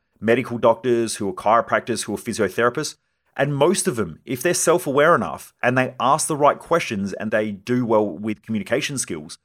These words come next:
they will start to tell you that they notice that there are certain injury profiles, certain disease profiles, and certain sicknesses that come with certain types of personalities.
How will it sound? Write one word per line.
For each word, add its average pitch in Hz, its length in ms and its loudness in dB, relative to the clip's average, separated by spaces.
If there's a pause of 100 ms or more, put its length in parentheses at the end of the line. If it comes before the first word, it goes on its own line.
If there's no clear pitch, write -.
(420)
they 139 120 4
will 180 120 0
start 160 280 2
to - 80 -12
tell 143 220 -2
you 107 100 -2
that 104 120 -2
they 120 140 4
notice 127 480 0 (360)
that 127 160 4
there 123 200 4
are 110 260 6
certain 139 600 -4 (340)
injury 139 360 -2
profiles, 147 720 0
certain 127 360 0
disease 110 380 -2
profiles, 135 480 0
and 107 100 -4
certain 110 240 -4
sicknesses 123 720 -6 (300)
that 131 160 2
come 135 240 -2
with 120 120 0
certain 117 300 0
types - 300 0
of 95 80 -10
personalities. 101 720 -4